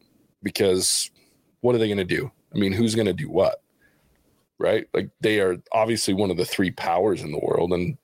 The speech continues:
and unless the other two wanna go after 'em and create some sort of power vacuum on one end, it's quite the, the triumvirate they obviously have. And it's a tricky thing, the future, I think, in this world. So.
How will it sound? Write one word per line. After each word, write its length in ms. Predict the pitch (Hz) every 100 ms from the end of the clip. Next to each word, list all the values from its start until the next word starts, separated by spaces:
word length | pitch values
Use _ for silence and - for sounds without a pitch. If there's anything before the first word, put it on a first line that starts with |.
| -
and 120 | 95
unless 320 | 98 110 110
the 140 | 101 107
other 160 | 127
two 200 | - 117
wanna 220 | 95 95
go 160 | 87 82
after 420 | 101 113 - 98
'em 140 | 95 107 - - _ _ - _ -
and 320 | 95 90 87
create 300 | - 113 98
some 160 | - 104
sort 160 | 98
of 60 | 87
power 320 | - 113 110
vacuum 500 | 98 95 95 - 98
on 160 | 92 95
one 200 | 95 87
end, 360 | 113 92 85 - _ - - _ _ _ _ _ _ -
it's 220 | 98 -
quite 400 | - 127 117 -
the, 360 | 95 90 87 - - _ -
the 80 | -
triumvirate 760 | - 104 92 107 98 90 -
they 120 | - 90
obviously 500 | 87 85 80 - 78
have. 340 | 98 82 82 85
And 180 | 82 - _ - - _ _ _ _ _
it's 120 | -
a 20 | -
tricky 320 | - - -
thing, 240 | - 135
the 60 | 92
future, 420 | - 76 - 80
I 80 | 76
think, 320 | - 80 78
in 80 | 78
this 200 | 76 -
world. 360 | 78 76 -
So. 320 | - 80 76